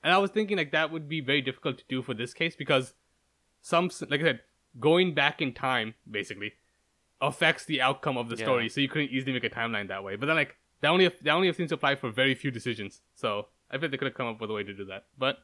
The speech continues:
Speaker 1: anyways, that was my time with Bandersnatch. Like most Black Mirror, I thought it was an interesting concept, and I got very bored of it, and then I just hated how much time I spent in it.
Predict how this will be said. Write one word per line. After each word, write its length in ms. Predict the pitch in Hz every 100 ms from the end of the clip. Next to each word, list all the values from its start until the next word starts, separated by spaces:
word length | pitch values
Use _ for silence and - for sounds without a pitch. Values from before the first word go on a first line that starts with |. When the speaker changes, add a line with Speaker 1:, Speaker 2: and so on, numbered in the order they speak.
| _ _ _ _ _ _
Speaker 1:
anyways, 440 | 156 147 110 101 - _ _ _ _ _ _ _ _ _ _ -
that 80 | 127
was 40 |
my 80 | 131
time 140 | 127 120
with 100 | 101
Bandersnatch. 540 | 101 98 104 98 - _ _ _ _ -
Like 160 | 139
most 200 | 143 160
Black 220 | 151 139 139
Mirror, 300 | 135 127 - _ _ _ -
I 80 |
thought 180 | 131 143
it 40 | 143
was 140 | 135
an 80 | 131
interesting 340 | 123 127 123
concept, 420 | 117 123 110 120
and 100 | 117
I 40 | 117
got 180 | 120 110
very 180 | 110
bored 240 | 101 101 101
of 80 | 98
it, 140 | 101
and 120 | 110 113
then 100 | 110
I 100 | 107
just 220 | 104 - _ _ _ _ _ _ _ _ -
hated 260 | 135 123
how 80 | 123
much 140 | 113
time 160 | - 113
I 60 | 104
spent 240 | - 90
in 100 |
it. 60 | 90